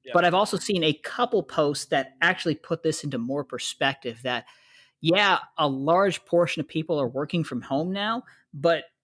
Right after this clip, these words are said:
Speaker 2: also it's not your traditional work from home. It's,
Speaker 1: Yeah.
Speaker 2: "Hey, I'm working from home, but my kids are also home and they're running around. So I'm all, not only am I trying to do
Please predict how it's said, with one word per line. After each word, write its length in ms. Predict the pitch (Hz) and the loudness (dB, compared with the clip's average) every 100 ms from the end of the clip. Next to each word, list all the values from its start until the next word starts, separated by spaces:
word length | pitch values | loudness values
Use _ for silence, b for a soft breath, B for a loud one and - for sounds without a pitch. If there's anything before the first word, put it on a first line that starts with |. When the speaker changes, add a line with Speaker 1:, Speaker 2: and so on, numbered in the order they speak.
| _ - | _ -2
Speaker 2:
also 600 | 165 180 - 170 156 139 - | 2 2 2 2 2 -2 -6
it's 200 | 170 - | -8 -2
not 340 | 156 160 - | 2 2 2
your 120 | 156 | -6
traditional 760 | 139 - 131 170 170 165 156 131 | -8 -10 -2 0 0 0 -2 -2
work 260 | 135 151 - | -4 -6 -4
from 200 | 139 117 | -6 -4
home. 480 | 131 131 110 95 - _ _ - | -2 -2 -4 -10 -18 _ _ 0
It's, 380 | 147 - - - | 0 0 -10 -10
Speaker 1:
Yeah. 180 | 117 104 | -18 -8
Speaker 2:
"Hey, 220 | 160 160 | 0 2
I'm 180 | 175 208 | 2 0
working 300 | 220 208 190 | -6 -4 -6
from 160 | 175 151 | -4 -6
home, 580 | - 185 185 160 139 | 0 2 4 2 -2
but 320 | 135 143 139 - b b b | 0 0 0 -6 b b b
my 160 | 156 170 | -2 -2
kids 400 | - 208 175 147 | 2 2 4 2
are 120 | 143 | 4
also 320 | 143 143 147 | 2 2 -2
home 380 | 127 151 143 135 | 0 2 2 2
and 100 | 131 | 2
they're 140 | 170 | 2
running 320 | 156 160 160 147 | 4 2 2 -2
around. 420 | 139 156 151 139 | 0 0 0 -2
So 200 | - 135 | -4 0
I'm 260 | 160 160 | 0 2
all, 240 | 139 156 - | -2 -4 -6
not 240 | 147 156 175 | 0 2 4
only 180 | 170 160 | 2 2
am 80 | |
I 100 | 151 | 0
trying 300 | 151 156 151 | 0 -2 -2
to 100 | 147 | -2
do 680 | 131 139 147 147 139 123 120 | -2 0 2 2 0 -2 -4